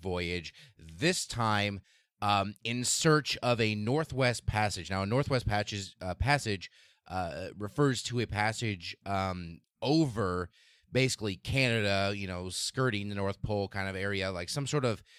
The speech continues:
either inland, uh, river passageway or some sort of, like, undiscovered ocean passageway with, you know, navigable waters, uh, over the top of there. Then you'd come down and you'd be able to sail to, like, you know,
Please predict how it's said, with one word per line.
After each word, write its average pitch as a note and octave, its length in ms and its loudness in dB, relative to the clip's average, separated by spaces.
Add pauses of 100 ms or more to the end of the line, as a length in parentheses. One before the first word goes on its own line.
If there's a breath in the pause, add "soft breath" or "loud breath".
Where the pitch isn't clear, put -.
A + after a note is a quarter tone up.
(180 loud breath)
either A#2 360 0
inland, C#3+ 680 2
uh, G2+ 300 0
river C#3 400 4
passageway A#2+ 640 2
or A2+ 100 2
some A#2 160 -6
sort A2 180 -4
of, G#2 80 -4
like, F#2+ 160 0
undiscovered F#2+ 580 -2
ocean B2 380 0
passageway F#2+ 600 -2
with, F2+ 260 -4
you F2+ 80 -4
know, E2 260 -4
navigable F2 600 -6
waters, A#2+ 480 2 (540 soft breath)
uh, E2+ 280 -4
over C3+ 240 2
the G2 120 -6
top A2 340 0
of G2 140 -4
there. G#2 200 2
Then G2 120 -4
you'd F#2 120 -6
come G#2 240 0
down F#2+ 380 2
and F#2 180 -4
you'd F2 140 -6
be F2+ 80 -2
able E2+ 180 -2
to - 60 -6
sail E2 240 -4
to, - 100 -12
like, E2 300 -6
you F#2+ 140 -8
know, D#2 160 -8